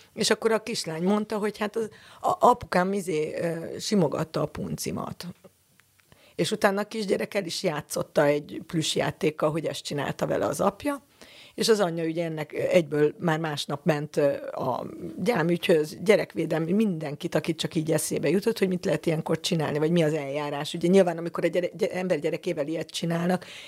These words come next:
eleve ilyen sok hatásként éri az ember, és pe-,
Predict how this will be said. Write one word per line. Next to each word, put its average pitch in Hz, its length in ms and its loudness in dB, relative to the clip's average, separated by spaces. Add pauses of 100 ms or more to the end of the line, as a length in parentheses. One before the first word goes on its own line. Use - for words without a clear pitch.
eleve 170 260 4
ilyen 170 300 -2 (260)
sok - 220 2
hatásként - 640 -2
éri 156 220 4
az 147 140 -4
ember, 165 300 0
és 170 100 -4
pe-, - 140 -2